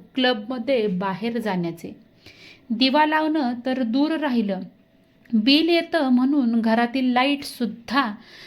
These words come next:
बंद करून जातात लोक. याचे परिणाम ते वेगळे सांगायला नकोच, आपण पाहतच आहोत. तर आजची माहिती कशी वाटली नक्की कमेंट सेक्शनमध्ये सांगा.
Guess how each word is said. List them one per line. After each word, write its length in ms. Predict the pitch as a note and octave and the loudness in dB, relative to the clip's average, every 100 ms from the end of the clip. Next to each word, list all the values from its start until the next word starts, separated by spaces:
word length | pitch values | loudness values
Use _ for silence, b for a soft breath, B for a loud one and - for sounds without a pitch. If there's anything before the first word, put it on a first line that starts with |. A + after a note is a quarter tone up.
| B - | B -2
बंद 340 | G#3+ B3+ C#4 | 0 2 2
करून 440 | D4 C#4+ C4+ A#3 A#3 | 0 0 2 2 2
जातात 420 | A#3 A3 B3+ G#3+ G#3+ - | 0 -2 -2 -2 -4 -6
लोक. 580 | A3+ A#3 D4 D4+ - - | -2 2 2 0 -6 -6
याचे 340 | B3 A#3+ - | -4 -4 -4
परिणाम 540 | C#4+ C4+ B3 B3+ B3+ A3 | -2 -2 -2 0 0 -2
ते 80 | B3 | -4
वेगळे 480 | G#3+ F#3 G3 F#3+ A#3 | -4 0 0 0 -2
सांगायला 520 | A#3+ G#3+ F#3+ F#3+ F#3+ | -2 -6 -4 -4 -4
नकोच, 540 | G#3 F#3 F#3 - - - _ _ B B B B - | -4 -6 -8 -12 -14 -20 _ _ B B B B -2
आपण 440 | A#3 A#3 C4+ A#3+ | -2 0 2 2
पाहतच 680 | A#3 - G#3 F3+ A#3 C#4+ C4+ | 0 0 2 0 -2 -2 -4
आहोत. 240 | F#3 F3+ - - _ _ b b b b - - | -6 -6 -12 -20 _ _ b b b b -12 0
तर 100 | D4+ - | 0 0
आजची 540 | A3+ A#3 - C#4+ D4 A3+ | -6 -8 -6 -2 0 0
माहिती 640 | A3+ G#3+ G#3 - A3+ F#3+ - | 0 0 -2 -2 -2 -4 -6
कशी 300 | G#3 - C#4+ | -6 -4 -2
वाटली 520 | B3+ G#3+ - A#3 F#3+ F#3 - B B B - | -2 -2 -2 -2 -2 -6 -14 B B B -2
नक्की 500 | C4 C4+ - D4+ C4 | 0 0 -2 0 0
कमेंट 440 | C4 B3 A#3+ C4 | 0 4 4 4
सेक्शनमध्ये 720 | A#3+ C4 - C4 B3+ B3+ B3+ B3+ | 0 -4 -2 0 2 2 0 -2
सांगा. 440 | B3+ G3+ F#3 F3+ | -2 -6 -6 -8